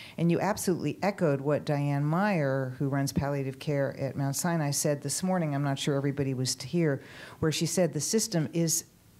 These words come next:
absolutely set up to do exactly what it is supposed to, wh-, what it's doing today, and so it's successful in that sense. And it brings in the specialists,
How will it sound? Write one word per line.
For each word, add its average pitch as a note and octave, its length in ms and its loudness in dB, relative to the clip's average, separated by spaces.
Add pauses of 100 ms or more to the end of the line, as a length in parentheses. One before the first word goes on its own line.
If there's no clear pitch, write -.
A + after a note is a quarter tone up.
absolutely F3 520 -2
set D3+ 280 0
up D3+ 180 0
to - 80 -4
do C#3+ 260 0
exactly C#3+ 460 -2
what C3 220 -2
it G#2+ 140 -6 (360)
is C#3 80 -2
supposed - 360 -2
to, - 80 -14
wh-, C#3+ 260 -4
what D#3 140 0
it's C#3 160 -6
doing D3 260 2
today, C#3 360 2
and C#3 100 -2
so C#3+ 120 0
it's C3+ 120 -2
successful - 720 -2 (300)
in D3 180 2
that C3+ 220 -2
sense. B2 360 -4
And C3+ 140 -2
it C3+ 220 -6
brings D#3 260 0
in E3 80 2
the D#3+ 80 2
specialists, E3 800 -2